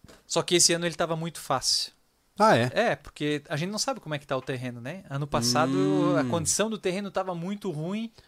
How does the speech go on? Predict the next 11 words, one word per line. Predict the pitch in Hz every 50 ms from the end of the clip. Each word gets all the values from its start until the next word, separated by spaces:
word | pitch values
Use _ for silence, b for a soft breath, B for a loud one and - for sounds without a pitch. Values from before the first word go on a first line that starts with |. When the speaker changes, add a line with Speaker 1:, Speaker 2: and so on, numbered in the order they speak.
| b b b
Speaker 2:
Mesmo, | 151 151 160 196 233 233 226 240 240 220 190
o | - 170
mesmo | 151 147 151 180 214 202 220 226 196
roteiro | 139 147 147 - - 147 151 180 185 190 -
Speaker 1:
É. | -
Speaker 2:
pode | - 160 180 156 147 170
mudar | 175 151 123 117 135 147 160
de | 156 151
dificuldade. | 156 147 156 - - 147 131 117 98 92 - 202
Speaker 1:
Isso, | 190 196 208 208 190 151 - - - 160
é. | 156 143 131 127